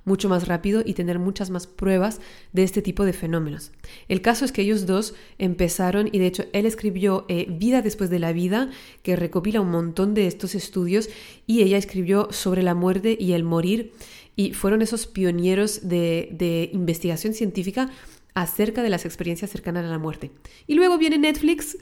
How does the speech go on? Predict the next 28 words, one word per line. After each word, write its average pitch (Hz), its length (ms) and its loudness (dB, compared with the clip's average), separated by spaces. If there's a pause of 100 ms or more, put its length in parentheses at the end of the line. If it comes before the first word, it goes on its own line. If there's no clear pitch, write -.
(240)
<laughs> 294 100 4 (720)
Como 269 120 4
estamos 277 360 2
en 269 100 2
el 254 100 0
dos 247 200 2
mil 247 100 4
veintiuno, 262 560 2
viene 226 320 2
Netflix. 277 640 2 (800)
Y 240 360 0
hay 208 300 2
una 196 240 2
serie 196 400 0
que 175 120 0
no 180 180 -2
te 214 100 -8
puedo 196 240 -2
más 165 220 -4
que 185 100 -10
recomendar, 160 720 -4 (420)
que 208 320 2
es, 196 220 -2
eh, 175 480 -2
Surviving 180 720 2
Death, 185 260 0 (200)
en 170 160 0
inglés 170 480 0